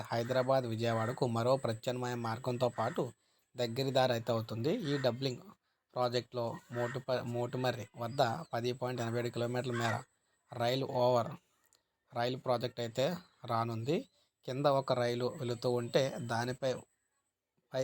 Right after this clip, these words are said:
వంతెన నుంచి మరొకటి అయితే వెళ్తుందన్నమాట. దక్షిణ మధ్య రైల్వే పరిధిలో ఇలాంటిది విజయవాడలో ఒకటి ఉండగా ఇది రెండోది అయితే అవుతుంది. మొత్తంగా హైదరాబాద్ విజయవాడకు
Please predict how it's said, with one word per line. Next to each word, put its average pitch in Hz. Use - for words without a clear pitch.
వంతెన 123
నుంచి 131
మరొకటి 127
అయితే 123
వెళ్తుందన్నమాట. 117
దక్షిణ 123
మధ్య 135
రైల్వే 120
పరిధిలో 120
ఇలాంటిది 131
విజయవాడలో 123
ఒకటి 120
ఉండగా 123
ఇది 135
రెండోది 120
అయితే 117
అవుతుంది. 110
మొత్తంగా 139
హైదరాబాద్ 127
విజయవాడకు 117